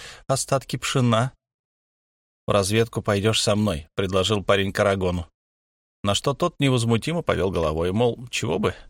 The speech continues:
да и не сходить. "Эх, ну почему нет хотя бы пары коней, а теперь придётся пешком?" Словно подслушав его мысли, Карагон окликнул парня. "А чего пешком-то? Давай на валах". "На валах?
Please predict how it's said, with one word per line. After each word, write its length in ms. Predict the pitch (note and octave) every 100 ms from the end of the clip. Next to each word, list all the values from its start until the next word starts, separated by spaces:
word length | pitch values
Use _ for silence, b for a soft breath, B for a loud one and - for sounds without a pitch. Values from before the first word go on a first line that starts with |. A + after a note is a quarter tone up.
| _
да 280 | G#2 F#2+ G#2+
и 120 | C#3+
не 120 | C#3
сходить. 500 | - - D2 C3+ - - _ _ _ _ _ _ _ _ _ _ _ _
"Эх, 280 | C3+ A2+ -
ну 100 | B2
почему 420 | - C3 - G3
нет 240 | C#3 D3+ -
хотя 280 | A2+ -
бы 120 | A2+ F#2
пары 280 | A2 G2+
коней, 540 | F2+ F#2+ G2 A2 F2+ D#2 B G#2
а 100 | E2+
теперь 340 | G#2 G2 G#2
придётся 480 | G#2+ G#2+ G#2+ A#2+ -
пешком?" 460 | G#2 - A#2+ G#2 - _ -
Словно 400 | - G#2 G#2 G2 _ - - -
подслушав 640 | G2 - A2+ C#3+ - B2
его 280 | A#2 A2 A#2+
мысли, 520 | G2 F#2+ - D3 D3 -
Карагон 640 | - F2 D#2 G2+ C#3+ D3+ - -
окликнул 580 | C3 - A#2+ - C#3 B2
парня. 440 | F#2+ E2+ F2 E2 - - _ _ -
"А 180 | F#3+ G#3
чего 280 | - B3 A3+
пешком-то? 560 | F3+ - F#3 G#2+ D#2 - -
Давай 440 | C3 C#3 E3+ F#3
на 120 | G3
валах". 460 | F#3 D3 D3+ E3+ - _ _ _ _ _ _ -
"На 140 | F2
валах? 500 | D2+ C#2+ G2+ D#3 -